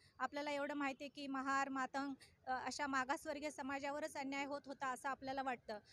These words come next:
पण महिलांवर सुद्धा खूप अन्याय होत होते. त्यांना कुठलाही अधिकार नव्हता, कुठल्याही प्रकारचं स्वातंत्र्य नव्हतं. चूल आणि मूल एवढंच त्यांचं आयुष्य होतं, पण बाबासाहेबांनी समानतेचा अधिकार आपल्याला दिला,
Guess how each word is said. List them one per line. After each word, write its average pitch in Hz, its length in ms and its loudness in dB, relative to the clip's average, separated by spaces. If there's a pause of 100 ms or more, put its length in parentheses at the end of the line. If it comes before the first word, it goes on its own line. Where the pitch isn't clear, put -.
(140)
पण 262 120 0
महिलांवर 294 480 2
सुद्धा 285 280 -2 (320)
खूप 311 160 -4
अन्याय 269 280 2
होत 277 220 -2
होते. 262 260 -4 (240)
त्यांना 277 200 0
कुठलाही 285 440 4
अधिकार 277 380 2
नव्हता, 262 360 0 (220)
कुठल्याही 277 280 4
प्रकारचं 285 460 2
स्वातंत्र्य 277 540 0
नव्हतं. 269 380 2 (320)
चूल 320 220 0
आणि 294 200 2
मूल 294 220 -2
एवढंच 294 440 2
त्यांचं 277 240 0
आयुष्य 247 320 0
होतं, 254 340 -2 (280)
पण 269 160 -2
बाबासाहेबांनी 269 680 2
समानतेचा 269 640 0
अधिकार 262 320 2
आपल्याला 262 380 2
दिला, 254 300 -2